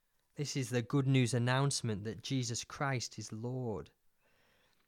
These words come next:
And in verse sixteen, Paul says that he's not ashamed of the gospel 'cause it's the power of God for salvation to everyone who believes.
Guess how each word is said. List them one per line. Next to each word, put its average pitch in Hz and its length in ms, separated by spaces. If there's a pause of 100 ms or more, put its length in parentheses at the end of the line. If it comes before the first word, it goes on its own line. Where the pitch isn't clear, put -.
(240)
And 120 100
in 123 80
verse 185 240
sixteen, 151 640
Paul 156 300
says 139 340
that 120 80
he's 120 180
not 160 160
ashamed 240 460
of 165 140
the 131 60
gospel 110 440
'cause - 200
it's - 140
the - 120
power 220 480
of 180 120
God 120 360 (340)
for 208 400
salvation 127 800
to 127 180
everyone 131 640
who 117 100
believes. 120 720